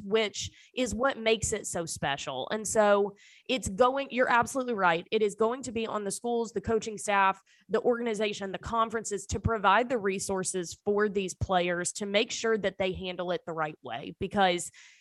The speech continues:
I think you very easily could negatively affect college football by positively affecting these players. And I know that sounds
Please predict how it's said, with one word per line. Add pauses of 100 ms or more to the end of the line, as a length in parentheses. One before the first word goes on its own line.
(140)
I
think
you
very (300)
easily
could (540)
negatively
affect
college
football
by
positively
affecting
these
players.
And
I
know
that
sounds